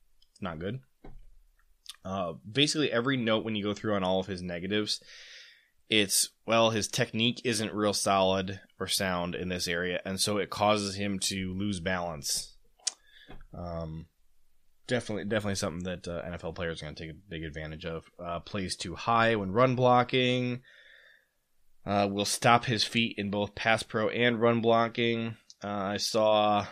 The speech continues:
a couple plays I was watching with him where he's trying to move over and he'll, like, hop with both feet in the air. Coach Hahn was quick to point out to me a couple of years ago, that's a big no-no.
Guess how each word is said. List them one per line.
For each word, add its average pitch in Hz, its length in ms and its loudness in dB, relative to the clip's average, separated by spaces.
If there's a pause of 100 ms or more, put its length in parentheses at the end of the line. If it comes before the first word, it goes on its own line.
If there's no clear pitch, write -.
(120)
a - 60 -14
couple 123 260 0
plays 113 300 6
I 113 100 6
was 104 160 2
watching 110 320 6
with 107 100 -2
him 107 280 0
where 98 440 6
he's 107 220 -4
trying 110 240 4
to 101 60 0
move 98 300 0
over 95 540 0
and 92 180 -4
he'll, 92 340 -2
like, 90 180 -8
hop - 400 2
with 90 160 -8
both 95 220 -4
feet 107 200 -4
in 98 60 -6
the 101 80 -4
air. 107 280 -2 (400)
Coach 98 260 -6
Hahn 107 320 -4
was - 240 -8 (100)
quick - 340 -4
to 95 320 -4 (140)
point 110 200 -2
out 98 120 -2
to - 100 -10
me 104 80 -2
a - 20 -6
couple 101 220 -4
of 98 60 -2
years 98 160 -2
ago, 98 160 -4
that's 98 160 -4
a 85 140 -4
big 90 340 2
no-no. 87 400 -2